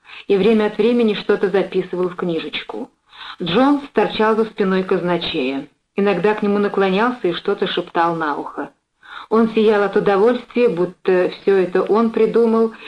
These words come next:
и, хлопая исполнителем, словно бы аплодировал самому себе. Поглядев на меня, он подмигнул, как бы говоря:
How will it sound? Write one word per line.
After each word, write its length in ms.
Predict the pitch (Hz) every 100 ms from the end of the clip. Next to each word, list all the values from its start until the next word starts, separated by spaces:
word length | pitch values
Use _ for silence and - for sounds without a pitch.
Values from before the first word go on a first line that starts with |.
| - -
и, 160 | 214 220
хлопая 460 | 208 220 214 202
исполнителем, 800 | 190 - 185 214 269 269 233 233
словно 380 | - 196 208 214
бы 200 | 180 190
аплодировал 800 | - 185 185 165 160 170 170 170 -
самому 340 | 165 160 160
себе. 440 | - 156 135 123 - _ _ _ _ _ _
Поглядев 500 | 196 175 214 214 208
на 80 | 208
меня, 360 | 202 196 196 190
он 140 | 180
подмигнул, 600 | 185 160 180 175 214 254
как 220 | 196 175
бы 100 | 165
говоря: 480 | 160 175 175 170